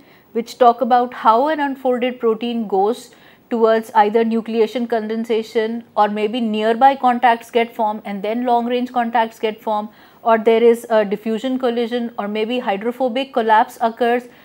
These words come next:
where the unfolded loosely, uh, fo-, loose, loose structure undergoes compaction. So several, uh, of these models have been given,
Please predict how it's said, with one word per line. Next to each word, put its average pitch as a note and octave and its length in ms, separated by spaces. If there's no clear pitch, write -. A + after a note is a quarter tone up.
where A#3 300
the B3 240
unfolded B3 720
loosely, B3 680
uh, G#3 120
fo-, A#3 180
loose, B3 580
loose C4 240
structure B3+ 600
undergoes B3 600
compaction. A#3+ 880
So B3+ 320
several, C#4+ 720
uh, A3+ 420
of A3+ 220
these B3+ 220
models A3+ 360
have A3+ 240
been A#3+ 220
given, A3+ 320